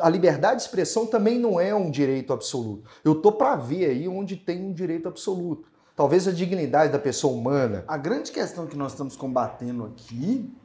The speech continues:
Speaker 2: e que me chama a atenção, ninguém tá questionando que existem conteúdos que são impróprios pra crianças e adolescentes.
Speaker 1: Uhum.
Speaker 2: Mas o conteúdo que foi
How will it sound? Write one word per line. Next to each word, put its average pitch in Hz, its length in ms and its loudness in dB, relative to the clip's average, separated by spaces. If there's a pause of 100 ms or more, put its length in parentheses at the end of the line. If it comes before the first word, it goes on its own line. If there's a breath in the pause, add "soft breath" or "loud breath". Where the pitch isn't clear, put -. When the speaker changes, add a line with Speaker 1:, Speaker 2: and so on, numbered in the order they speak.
(120)
Speaker 2:
e 131 60 -10
que 120 160 -10
me 135 100 -4
chama 135 280 -4
a - 20 -14
atenção, 135 300 -6
ninguém 175 400 -2
tá - 160 -2
questionando 151 880 0
que 170 100 -2
existem 233 460 -2
conteúdos 156 560 -6
que - 80 -8
são - 220 -4
impróprios 208 420 -4
pra 151 140 -4
crianças 123 480 -6
e 120 40 -6
adolescentes. 110 720 -10
Speaker 1:
Uhum. 131 400 -2 (120)
Speaker 2:
Mas 120 360 -8
o 135 80 -6
conteúdo 214 680 0
que 220 120 -4
foi 139 440 -6